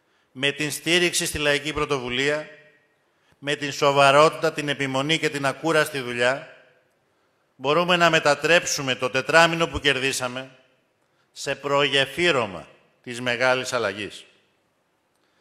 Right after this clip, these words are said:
Θα ξέρετε, ίσως θα το έχετε ακούσει, θα το έχετε διαβάσει,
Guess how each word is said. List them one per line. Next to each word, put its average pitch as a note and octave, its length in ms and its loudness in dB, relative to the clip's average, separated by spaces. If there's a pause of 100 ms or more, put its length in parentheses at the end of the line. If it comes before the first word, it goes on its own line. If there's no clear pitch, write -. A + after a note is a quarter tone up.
(1160)
Θα D3 80 -8
ξέρετε, F#3 580 0
ίσως D3 240 -6
θα C#3+ 120 -4
το D3+ 100 -4
έχετε C3+ 640 -2 (600)
ακούσει, C#3+ 480 -6
θα C3 120 -6
το C#3+ 80 -2
έχετε C#3 260 0
διαβάσει, B2+ 680 0